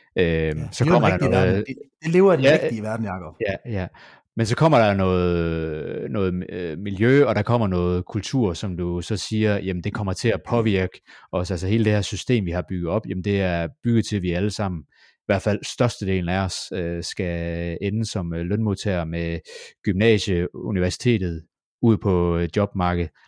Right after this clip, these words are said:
Speaker 1: leve i hamsterhjulet. Ej, det er ikke noget. Det behøver vi ikke
Speaker 2: Pension.
Speaker 1: gøre. Ja,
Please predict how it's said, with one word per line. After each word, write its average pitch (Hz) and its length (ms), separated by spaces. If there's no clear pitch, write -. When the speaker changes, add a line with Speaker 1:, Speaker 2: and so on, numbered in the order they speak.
Speaker 1:
leve 101 240
i 92 40
hamsterhjulet. 87 640
Ej, 82 80
det 82 100
er 78 40
ikke 78 120
noget. 76 200
Det - 80
behøver - 180
vi 85 40
ikke - 120
Speaker 2:
Pension. 196 300
Speaker 1:
gøre. 90 100
Ja, 90 140